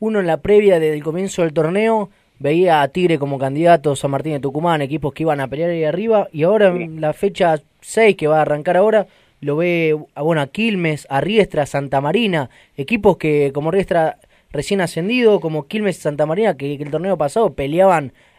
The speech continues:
Speaker 1: eh, por mantener la categoría, ¿esperaban un,
Speaker 2: Sí.
Speaker 1: un arranque así?
Speaker 2: Sí, lo que pasa que el torneo, uno que ya lo ha jugado muchos años, sabe que es recontra parejo y que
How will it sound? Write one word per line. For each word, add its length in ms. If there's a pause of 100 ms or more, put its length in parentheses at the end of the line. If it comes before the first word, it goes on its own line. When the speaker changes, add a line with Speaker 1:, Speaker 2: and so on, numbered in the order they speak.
Speaker 1:
eh, 100
por 160
mantener 320
la 100
categoría, 680
¿esperaban 540
un, 60
Speaker 2:
Sí. 240
Speaker 1:
un 140
arranque 360
así? 340 (1120)
Speaker 2:
Sí, 260
lo 120
que 100
pasa 280
que 500
el 200
torneo, 540
uno 220
que 140
ya 80
lo 60
ha 40
jugado 240
muchos 340
años, 300
sabe 320
que 280
es 180
recontra 520
parejo 460
y 60
que 360